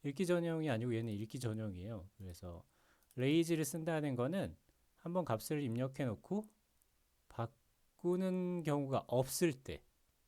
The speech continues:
그럴 경우는 레이지를 쓰고요. 그렇지 않을 경우는 내가 값을 좀 바꿔야 돼, 이거에 대해서. 그래서 처음에는 요 프로퍼티 변수에다가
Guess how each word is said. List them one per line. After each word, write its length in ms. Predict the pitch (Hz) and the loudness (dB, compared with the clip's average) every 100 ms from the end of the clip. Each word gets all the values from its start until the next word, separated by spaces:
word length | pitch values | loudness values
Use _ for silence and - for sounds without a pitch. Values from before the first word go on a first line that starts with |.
| _ _ _ _ _ | _ _ _ _ _
그럴 300 | - 139 165 | -4 0 0
경우는 340 | 165 160 147 104 | 0 0 0 2
레이지를 420 | 113 135 139 120 | 2 2 0 -2
쓰고요. 460 | - - 120 135 - _ _ _ _ _ _ _ _ _ _ _ _ _ _ _ _ _ _ | -6 -10 -10 -10 -12 _ _ _ _ _ _ _ _ _ _ _ _ _ _ _ _ _ _
그렇지 300 | 135 151 - | -4 -4 -2
않을 320 | 127 107 135 135 | 0 0 -4 -4
경우는 500 | 123 113 139 214 214 _ _ _ | -4 -2 -2 -2 -6 _ _ _
내가 380 | 104 104 113 117 | -8 -4 -2 -4
값을 340 | - 110 - 139 | -4 -6 -4 -6
좀 120 | 131 | -6
바꿔야 500 | - - - 160 120 | -8 -8 0 2 2
돼, 340 | 101 110 101 | 0 -4 -6
이거에 380 | 98 95 101 92 | -10 -10 -8 -8
대해서. 360 | 82 85 135 120 | -10 -10 -8 -10
그래서 240 | 92 85 85 _ _ _ | -12 -16 -18 _ _ _
처음에는 960 | - 170 165 165 147 135 135 135 95 82 _ _ _ _ _ _ _ _ _ _ _ _ _ 107 | -10 -6 -4 -2 -2 0 -2 -2 -6 -10 _ _ _ _ _ _ _ _ _ _ _ _ _ -10
요 300 | 104 104 104 - - - _ _ _ | -8 -8 -10 -12 -18 -20 _ _ _
프로퍼티 640 | 156 143 110 - 98 131 - _ | -10 -8 -10 -8 -8 -8 -14 _
변수에다가 800 | 107 113 - 110 101 107 139 | -8 -6 -4 -4 -4 -6 -8